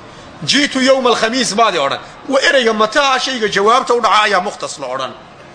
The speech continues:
"Ow maa dalla," ama waa ka ku tusa, "calaa miqdaarin," miqdaar iyo qiyaas, "mucayanin," la cayimay, oo "mina zamaani," zaman, ama qadar cayiman oo zamana, saacado la yaqaano leh,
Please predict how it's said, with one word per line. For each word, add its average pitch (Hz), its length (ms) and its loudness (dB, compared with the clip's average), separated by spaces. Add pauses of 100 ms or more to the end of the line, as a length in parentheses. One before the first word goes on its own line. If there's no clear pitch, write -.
(340)
"Ow 247 200 4
maa 226 220 4
dalla," 240 340 2
ama 214 200 2
waa 247 200 6
ka 214 140 -2
ku 180 140 -6
tusa, 165 380 -2 (760)
"calaa 214 260 4
miqdaarin," 220 600 2
miqdaar 214 460 2
iyo 220 200 2
qiyaas, 175 720 2 (600)
"mucayanin," 214 760 0
la 214 100 4
cayimay, 214 500 0
oo 220 140 2
"mina 202 180 0
zamaani," 202 420 -2
zaman, 185 280 -4
ama 190 220 -6
qadar 214 400 -4 (140)
cayiman 202 360 0
oo 226 100 6
zamana, 226 340 0
saacado 190 460 0
la 214 120 -6
yaqaano 175 460 -2
leh, 170 140 -6